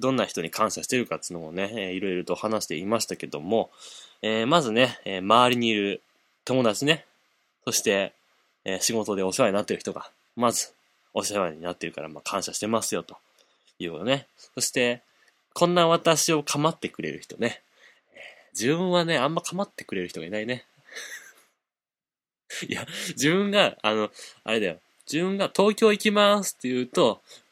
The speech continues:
「宿大丈夫？」っていうメールをくれる人が何人かいるけど。<laughs> いるけどね。まあ、そんなことは私も感謝したりし-、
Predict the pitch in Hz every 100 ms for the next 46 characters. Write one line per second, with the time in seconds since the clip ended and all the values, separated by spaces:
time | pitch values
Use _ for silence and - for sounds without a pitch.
0 | 117 147 143 113 117 113 131 107 139 -
1 | 113 101 101 104 104 101 113 110 - 127
2 | 107 110 98 87 82 82 92 - - -
3 | - - _ _ _ _ _ _ _ _
4 | - _ - - _ _ _ _ _ _
5 | - - - - 113 117 - - 123 175
6 | _ _ - - 262 - 160 196 196 202
7 | 208 165 110 110 110 104 123 101 92 -
8 | 85